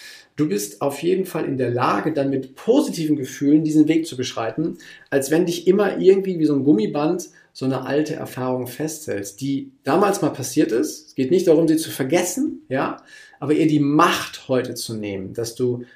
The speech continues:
sobald das Wort verkaufen, du nicht sofort wieder in dieser negativen Erinnerung bist,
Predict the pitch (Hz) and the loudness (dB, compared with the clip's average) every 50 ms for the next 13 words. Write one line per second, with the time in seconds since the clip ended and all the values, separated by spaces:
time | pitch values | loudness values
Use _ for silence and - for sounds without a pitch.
0 | _ - - 131 110 - 131 135 165 175 - 165 147 131 127 135 139 139 135 - | _ -12 -10 -8 -6 0 2 4 4 6 6 6 4 4 4 4 6 4 4 4
1 | - 135 127 131 147 170 185 180 - 170 151 151 147 147 127 - 135 123 - - | 0 -6 -4 -2 2 2 2 2 0 0 0 2 2 0 0 -2 -2 -4 -4 0
2 | - 185 - - 170 156 151 139 139 131 135 131 127 131 165 190 185 147 123 - | 0 0 2 4 6 6 6 6 6 4 2 2 2 2 2 2 2 2 0 -2
3 | 131 127 127 123 123 123 131 147 139 135 135 131 135 156 180 - - - _ | -4 -4 -4 -4 -4 -4 -4 -4 -4 -4 -4 -4 -2 -2 -2 -4 -8 -14 _